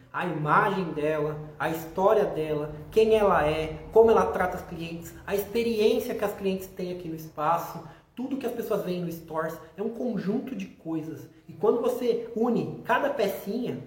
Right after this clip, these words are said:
você fortalece o seu marketing de uma forma, mas de uma forma que vem gente que você nem imaginava que você ia atender na sua cidadezinha, vem. E a maior parte, inclusive, da, das clientes atendidas aqui no espaço,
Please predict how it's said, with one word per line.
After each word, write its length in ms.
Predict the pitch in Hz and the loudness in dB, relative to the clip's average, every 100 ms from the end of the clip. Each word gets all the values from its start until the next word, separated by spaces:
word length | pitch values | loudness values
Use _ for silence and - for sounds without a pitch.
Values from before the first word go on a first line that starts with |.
| - - | -16 -16
você 220 | 180 202 | -8 -4
fortalece 580 | 196 208 214 185 196 - | 0 2 2 4 2 2
o 40 | |
seu 180 | - 202 | -2 -2
marketing 540 | 170 165 190 - 175 | 2 2 2 -2 -8
de 120 | 160 226 | -6 -4
uma 160 | 240 | -4
forma, 640 | - - 170 190 165 120 - - | -4 -4 0 0 0 -6 -12 -12
mas 200 | 160 170 | -4 -2
de 80 | 165 | 0
uma 180 | 254 220 | 2 2
forma 720 | - 175 196 226 143 - - - - _ _ _ - | 0 4 6 6 4 -2 -10 -16 -20 _ _ _ -16
que 100 | 165 | -8
vem 220 | 180 190 | -4 -4
gente 420 | 139 175 214 - | -2 -2 -2 -4
que 340 | 202 160 - - - _ _ | -6 -6 -6 -14 -20 _ _
você 180 | - 214 | 0 2
nem 140 | 220 | 4
imaginava 640 | 285 294 277 254 196 214 226 | 4 2 2 2 4 4 2
que 80 | |
você 80 | 226 | 2
ia 120 | 226 | 4
atender 480 | 233 233 226 185 196 | 4 2 2 4 4
na 120 | 220 | 4
sua 160 | 226 214 | 0 -2
cidadezinha, 880 | - 190 196 226 180 175 208 262 254 - - _ _ | -4 0 0 0 -2 -2 -2 -4 -8 -12 -20 _ _
vem. 480 | 135 156 156 156 - - _ _ _ _ _ | -14 -8 -8 -8 -12 -20 _ _ _ _ _
E 60 | 202 | 4
a 80 | 240 | 6
maior 340 | 240 277 - | 8 6 6
parte, 260 | 247 269 269 | 4 4 2
inclusive, 320 | 254 233 226 | -4 -4 -2
da, 100 | 233 | -2
das 360 | - 170 220 | -2 0 0
clientes 320 | - 214 233 233 | 0 -2 0 0
atendidas 680 | 220 208 175 220 226 180 - - - | -2 -2 -2 0 2 2 0 -10 -6
aqui 240 | 170 - | -4 -2
no 60 | 196 | -4
espaço, 600 | 190 - 175 302 - 160 | -4 4 6 6 2 -6